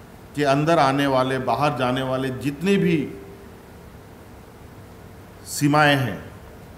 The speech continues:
सड़कें हैं, उनको पूर्ण तरीके से सील कर दिया जाएगा और नियमानुसार ही अनुमान्य मामलों को छोड़कर सभी प्रकार की आवाजाही पर रो-, रोक लगाई जाएगी।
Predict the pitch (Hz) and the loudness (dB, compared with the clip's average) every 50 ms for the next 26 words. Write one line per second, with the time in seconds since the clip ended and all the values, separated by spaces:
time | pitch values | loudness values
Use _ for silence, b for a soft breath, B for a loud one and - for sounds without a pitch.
0 | - - - - - - 147 147 147 - - 160 156 139 123 107 98 - - - | -20 -20 -18 -14 -4 0 0 0 0 0 0 0 0 0 0 -4 -6 -10 -14 -18
1 | - - - - - - - - - - - - - - - - 139 147 160 147 | -20 -20 -20 -20 -20 -20 -20 -20 -20 -20 -20 -20 -20 -18 -8 -4 -2 -2 -2 0
2 | 170 165 - - - - - 170 202 202 202 202 202 196 151 143 143 143 147 147 | 0 -2 -2 -2 -4 -4 2 4 6 6 6 6 6 4 4 4 4 4 2 2
3 | 143 147 147 135 135 - - 139 135 135 135 131 127 123 120 127 127 127 123 123 | 2 2 0 -2 -2 -2 -2 -2 -2 -2 0 -2 -2 0 0 2 2 2 2 2
4 | 123 123 123 123 131 143 - - - - - - - - - - - - - - | 2 0 0 -2 -4 -6 -8 -10 -14 -16 -18 -18 -20 -20 -20 -20 -20 -20 -20 -20
5 | - - - - - - - - - - - - - - - - - - 123 135 | -20 -20 -20 -20 -20 -20 -20 -20 -20 -20 -20 -20 -20 -20 -20 -20 -10 -2 2 4
6 | 151 151 143 143 147 151 151 151 147 147 143 143 143 135 135 147 151 165 165 143 | 4 6 6 6 4 4 6 4 2 2 2 2 0 0 0 4 6 6 6 6
7 | 131 113 101 95 - - - - - - - - - - - - - - - 120 | 4 0 -2 -4 -8 -12 -16 -18 -18 -20 -20 -20 -20 -20 -20 -20 -14 -6 -4 -2
8 | 131 135 135 135 135 143 147 151 147 139 127 120 123 127 131 139 139 139 - 143 | 0 0 2 2 4 4 4 2 2 2 4 4 4 4 4 0 0 -2 -2 -4
9 | 131 - - 131 127 123 123 147 151 147 - - - 135 131 147 160 - - 131 | -6 -6 -2 -2 -2 -2 -2 -2 -6 -6 -6 -6 -4 -2 0 0 0 -2 -2 -4
10 | 120 110 120 123 123 120 - - 123 110 110 110 117 117 110 113 110 110 110 110 | -4 -2 -2 -2 -2 -2 -2 -2 0 0 2 2 2 0 0 0 0 0 -2 -2
11 | 110 113 110 101 92 98 104 110 110 104 - - - 95 104 104 113 113 110 110 | -4 -6 -6 -6 -6 -6 -6 -6 -6 -8 -10 -14 -14 -10 -6 -2 -2 -2 -2 -4
12 | 101 95 95 95 92 90 87 87 85 82 85 85 - | -6 -4 -4 -4 -6 -6 -8 -8 -10 -12 -12 -16 -18